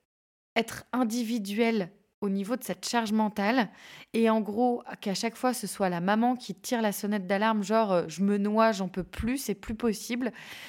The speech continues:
mais de ramener cette charge mentale, cette charge de la parentalité dans l'espace du couple, quand c'est possible, en fait. Et en, et clairement, quand on est en couple,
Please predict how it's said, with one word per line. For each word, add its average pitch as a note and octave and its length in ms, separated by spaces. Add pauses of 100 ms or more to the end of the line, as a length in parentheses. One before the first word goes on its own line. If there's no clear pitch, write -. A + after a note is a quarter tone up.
(140)
mais G#3+ 320
de G3 220
ramener A#3+ 920 (440)
cette - 360 (120)
charge B3+ 400
mentale, A3 540 (200)
cette - 380 (100)
charge A#3 540 (220)
de F#3 60
la E3+ 140
parentalité A3 840 (340)
dans C#4 340
l'espace B3 540
du G3+ 200
couple, - 420 (960)
quand D#4+ 320 (100)
c'est - 240
possible, C4 480
en F3 60
fait. - 320 (640)
Et G3 180
en, F#3 300
et G3 280
clairement, B3+ 640 (360)
quand C#4+ 260
on G#3+ 140
est B3 220
en F#3 160
couple, A#3 540